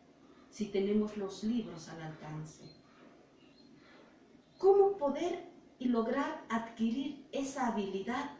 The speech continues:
de leer? Pues simplemente leyendo.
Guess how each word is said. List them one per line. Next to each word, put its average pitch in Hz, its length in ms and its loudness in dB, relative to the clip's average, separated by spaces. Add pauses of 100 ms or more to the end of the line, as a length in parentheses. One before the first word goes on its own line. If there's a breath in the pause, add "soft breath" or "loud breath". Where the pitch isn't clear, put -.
(140)
de 202 120 4
leer? 220 380 -2 (920)
Pues 220 140 -4
simplemente 240 920 -2 (800)
leyendo. 156 580 -10